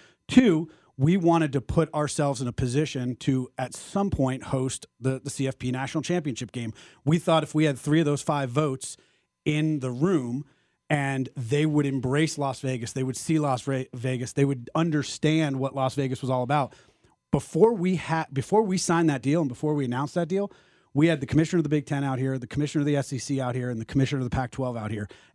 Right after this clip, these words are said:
And we met with them, and we showed them, and we brought, uh, stakeholders in front of them, and we made them understand Vegas is a great place to be. And so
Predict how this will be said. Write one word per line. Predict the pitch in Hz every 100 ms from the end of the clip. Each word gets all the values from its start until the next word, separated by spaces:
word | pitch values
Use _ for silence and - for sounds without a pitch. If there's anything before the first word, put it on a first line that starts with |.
| -
And | 143
we | 165
met | 156 165 165
with | 135
them, | 131 123
and | 135
we |
showed | 131 - 160 151
them, | 123
and | 123
we | 123
brought, | 123 139 151
uh, | 147
stakeholders | 120 139 117 - 156 156 139 127
in | 117
front | 117 131
of | 117
them, | 120
and | 123
we | 135
made | 147 147
them | 131
understand | 135 127 - 165 160 131 - - _
Vegas | 104 156 190
is | 139
a | 135
great | 135 135
place | 131 113
to | 110
be. | 147 143 107
And | -
so | 131 156 139